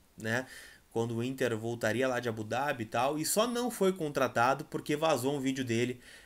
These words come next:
é, comemorando a vitória do Mazembe contra o Internacional. Cá entre nós, né? Que bom que não veio pra cá.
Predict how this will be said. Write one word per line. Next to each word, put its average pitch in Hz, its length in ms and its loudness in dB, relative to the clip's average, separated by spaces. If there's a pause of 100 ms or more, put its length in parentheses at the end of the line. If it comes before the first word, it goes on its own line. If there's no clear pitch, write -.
é, 113 420 2
comemorando 139 560 2
a 123 40 0
vitória 117 340 0
do 117 80 -6
Mazembe 110 480 -2
contra 110 260 -6
o 107 40 -2
Internacional. 110 720 -6 (200)
Cá 175 140 -2
entre 202 160 -2
nós, 110 280 -4
né? 113 200 -6
Que 156 100 -4
bom 113 200 -4
que 120 120 -8
não 113 140 -4
veio 104 180 -4
pra 117 180 -4
cá. - 140 -16